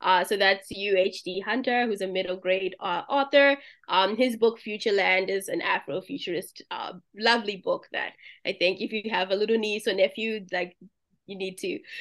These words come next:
<laughs> get that book out for them, um, a-, as well as, uh, L P Kindred, who's also a brilliant writer.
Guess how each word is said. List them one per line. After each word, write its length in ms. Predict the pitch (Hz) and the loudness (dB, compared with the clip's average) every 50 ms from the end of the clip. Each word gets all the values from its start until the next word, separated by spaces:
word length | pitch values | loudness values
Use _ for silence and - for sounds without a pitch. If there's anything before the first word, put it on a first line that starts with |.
| - | 2
<laughs> 1040 | 339 359 - - - 381 403 403 392 - 339 320 - - 294 302 - - - 311 247 | 2 2 2 4 6 8 8 8 8 8 6 6 6 2 -4 -4 -4 -6 -8 -6 0
get 220 | 196 233 226 220 202 | 4 4 4 6 6
that 200 | 208 202 226 208 | 4 2 2 0
book 160 | 202 196 - | -4 -4 -2
out 220 | 190 185 190 190 | 0 -2 0 0
for 100 | - 214 | -2 -2
them, 380 | 196 196 196 208 226 269 285 - - | 2 2 4 4 2 0 -2 -2 -2
um, 400 | - 190 190 185 180 175 185 165 - - 147 127 | 0 2 4 4 4 2 0 -2 -4 -4 -2 0
a-, 220 | 185 185 - - | 0 2 2 2
as 100 | 202 220 | 0 0
well 160 | 214 202 196 196 | 2 2 4 4
as, 220 | 190 190 196 196 | 4 2 2 0
uh, 180 | - 180 180 160 - | -2 -2 -2 -2 -2
L 160 | - 202 202 | -2 -4 -4
P 160 | - - 196 185 | -4 -6 -12 -10
Kindred, 380 | - - 208 190 170 185 196 | -6 -6 -4 -2 -2 -2 -2
who's 160 | 202 185 - | -2 -6 -6
also 220 | 165 151 - 185 156 | -6 -6 -6 -6 -8
a 40 | 185 | -6
brilliant 500 | 185 180 185 180 185 180 185 185 - - | -4 -4 -2 0 0 -2 -2 -4 -4 -2
writer. 400 | 185 220 240 220 185 185 185 | 0 2 2 4 2 2 0